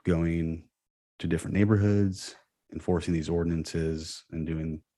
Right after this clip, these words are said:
you know, the different type of enforcement action in whatever neighborhood it is, whatever it's having you do, you know, there's a certain person, and maybe not even person, but there's a certain demeanor on how you go about that and how you carry yourself and you represent the city.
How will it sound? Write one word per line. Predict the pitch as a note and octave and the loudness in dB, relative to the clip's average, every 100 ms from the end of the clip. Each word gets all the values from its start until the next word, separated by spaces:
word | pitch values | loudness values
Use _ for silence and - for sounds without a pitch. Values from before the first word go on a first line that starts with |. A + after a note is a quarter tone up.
| _ | _
you | E2 | -8
know, | D#2+ D#2 E2 | -6 -8 -10
the | |
different | D2+ D#2+ D#2 | -10 -8 -8
type | - D#2+ - | -6 -6 -4
of | D#2+ D#2+ - _ _ _ _ - | -6 -6 -16 _ _ _ _ -12
enforcement | - F#2+ E2+ - - | -2 0 0 -2 -2
action | D#2+ D#2+ E2 D#2+ D#2 | -2 -2 -4 -4 -4
in | D#2+ D#2+ | -6 -4
whatever | E2+ F#2+ G#2 | 2 4 4
neighborhood | F2 E2+ E2 E2 D#2+ | 4 2 0 -2 -2
it | D#2+ | -2
is, | E2 D#2 _ | -4 -6 _
whatever | D#2+ D#2+ D#2+ | -4 -2 -4
it's | D#2+ | -4
having | E2 D#2+ D#2+ | -4 -2 -2
you | E2 | -2
do, | E2 E2 D#2 E2 _ _ _ _ _ _ _ _ | 0 0 0 -4 _ _ _ _ _ _ _ _
you | - | -4
know, | E2+ D#2 | -2 0
there's | F2+ F#2 | 2 2
a | G2 F2 | 0 0
certain | - G2+ - A2+ A2+ G#2+ - - | 4 4 6 6 6 6 2 0
person, | F#2 F#2 - F#2 F#2 F#2+ F#2+ _ | 2 4 4 6 6 4 0 _
and | G2+ | 6
maybe | A#2+ C#3 | 8 10
not | C3+ C3+ | 12 12
even | A#2+ E2 | 10 6
person, | - E2 - | 4 0 2
but | D#2+ D#2+ | 2 4
there's | E2 E2 | 4 4
a | E2 | 0
certain | - G2 D#2+ G2 F2 D#2+ - _ _ _ | 4 4 6 6 4 2 -2 _ _ _
demeanor | F2 F2 F2 F2 F2 E2+ E2+ E2 _ _ _ _ _ _ _ | 2 4 4 6 6 4 4 0 _ _ _ _ _ _ _
on | E2 | -4
how | D#2 E2 | -2 -2
you | E2 | 0
go | E2 | 0
about | D#2 D2+ D#2+ | 0 -2 -4
that | - - - | -4 -4 -4
and | - | -4
how | E2+ | -2
you | E2+ E2+ | 0 0
carry | - E2+ D#2+ | 0 0 0
yourself | D#2+ E2 D#2+ D#2+ - | -2 -2 -2 -2 -6
and | D#2 | -4
you | D#2 | -2
represent | D#2 D#2+ D#2 E2 | -4 -4 -4 -4
the | D#2 | -6
city. | - - E2 E2 D#2+ | -6 0 2 2 0